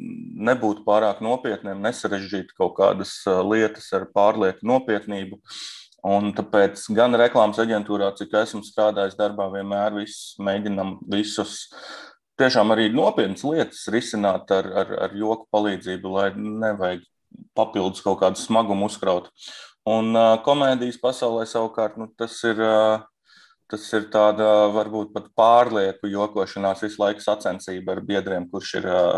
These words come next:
kurš, ā, otram liks smieties vairāk, jo, jo tas ir tā, ka tāds, ā, ā, tas ir tāds, nu, čempionu līga, kur tev ir, ā, baigi stiprie pretinieki, un tev, ja tev izdodas viņus sasmīdināt, tad ir, ā, forši.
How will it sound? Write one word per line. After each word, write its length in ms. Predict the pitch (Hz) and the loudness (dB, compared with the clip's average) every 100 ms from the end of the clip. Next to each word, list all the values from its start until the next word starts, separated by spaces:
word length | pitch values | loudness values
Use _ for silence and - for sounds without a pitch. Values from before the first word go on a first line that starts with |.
| - | -4
kurš, 320 | - 104 - - | -8 -8 -8 -6
ā, 120 | 90 90 90 | -4 -4 -2
otram 420 | 98 101 90 90 | -2 -2 -4 -6
liks 300 | 95 - - | -6 -8 -10
smieties 480 | 104 98 95 87 - | -2 -2 -2 -6 0
vairāk, 360 | 101 101 - - | 2 2 0 -10
jo, 160 | 101 101 - - - - | -10 -10 -12 -18 -16 -8
jo 140 | 90 | -2
tas 240 | 110 104 | 0 0
ir 100 | 104 - | -2 -2
tā, 120 | 98 | -6
ka 180 | - 98 | -4 0
tāds, 400 | 98 92 - - - | 2 2 -2 -18 -14
ā, 380 | 104 92 92 92 92 _ _ _ _ _ _ - _ | -6 -2 0 0 -4 _ _ _ _ _ _ -20 _
ā, 240 | - 98 95 95 92 | -6 -2 0 -2 -2
tas 240 | 90 98 - | -4 -6 -6
ir 120 | - | -2
tāds, 340 | 95 90 - _ - - - - - | -2 -2 -6 _ -20 -20 -20 -20 -12
nu, 180 | - 107 113 - | -2 -2 -2 -2
čempionu 580 | - 113 127 101 92 92 | 2 4 4 2 2 0
līga, 320 | 95 104 95 | 0 -2 -6
kur 180 | - 90 | -12 -10
tev 180 | - 90 | -6 -2
ir, 140 | 92 92 | 0 2
ā, 160 | 92 90 87 87 65 - | 2 2 2 2 0 -4
baigi 420 | 78 95 87 90 | -2 -2 -2 -10
stiprie 380 | - 104 - 90 | -12 -10 -4 -2
pretinieki, 600 | 98 98 95 90 90 - | 0 0 0 -4 -4 -6
un 160 | 90 87 | -8 -4
tev, 200 | 92 90 | -4 -2
ja 140 | 95 | -4
tev 220 | - 95 - | -2 -4 -2
izdodas 540 | 110 104 98 92 90 | -6 0 2 2 0
viņus 280 | 101 101 - | -2 -4 -4
sasmīdināt, 600 | 107 107 101 92 92 87 | -4 -4 -6 -6 -6 -8
tad 200 | 90 87 | -10 -8
ir, 160 | 90 90 | -6 -4
ā, 100 | 87 | -6
forši. 480 | - 98 95 - | -2 0 0 -6